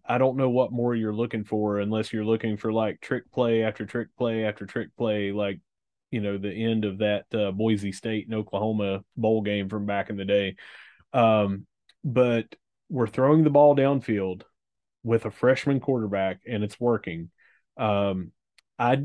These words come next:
I'm not seeing what everybody else is seeing, is that, oh, we're running, you know, straight up the middle three times and then punting. I'm not seeing that. You know,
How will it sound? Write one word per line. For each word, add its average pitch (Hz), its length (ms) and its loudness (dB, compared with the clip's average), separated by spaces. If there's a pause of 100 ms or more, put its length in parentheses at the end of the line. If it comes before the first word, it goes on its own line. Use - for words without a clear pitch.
(100)
I'm 139 220 4
not 156 240 4
seeing 156 340 4
what 123 140 0
everybody 120 380 0
else 131 200 2
is 113 80 -8
seeing, 107 400 -6
is 104 220 -4
that, 104 320 -2
oh, 117 180 2
we're 117 300 0
running, 107 800 -4
you 117 120 -4
know, 101 220 -2
straight 131 340 0
up 123 140 2
the - 80 -6
middle 120 320 2
three 117 220 -2
times 113 360 -4
and 107 100 -6
then 101 160 -4
punting. 101 440 -4 (100)
I'm 131 160 0
not 156 200 2
seeing 165 320 2
that. 92 260 -8 (520)
You 117 120 0
know, 117 300 2